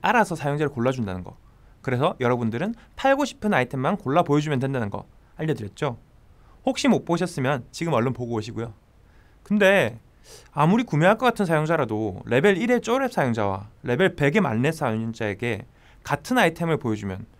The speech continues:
"음, 그건 아닌데?" 이런 생각 들지 않으세요? 좀 더 사용자별로 구분해서 맞는 아이템을 광고할 수 있다면 더 많은 수익을 낼 수 있을 건데 말이죠. 그래서 애드몹이 잠재 고객 목록 기능을 준비했어요.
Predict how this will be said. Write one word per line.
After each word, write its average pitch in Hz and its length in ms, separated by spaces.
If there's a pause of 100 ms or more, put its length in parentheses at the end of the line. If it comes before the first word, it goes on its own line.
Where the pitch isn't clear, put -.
(280)
"음, 107 500 (680)
그건 220 240
아닌데?" 131 520 (480)
이런 226 160
생각 262 240
들지 160 200
않으세요? 120 380 (800)
좀 285 240
더 185 340
사용자별로 208 680
구분해서 143 520
맞는 131 500
아이템을 117 600
광고할 120 340
수 - 120
있다면 107 440 (300)
더 135 160
많은 165 280
수익을 175 280
낼 107 100
수 104 100
있을 120 220
건데 104 240
말이죠. - 300 (680)
그래서 120 540 (160)
애드몹이 107 720 (520)
잠재 127 420
고객 170 320
목록 143 380
기능을 123 360
준비했어요. 117 440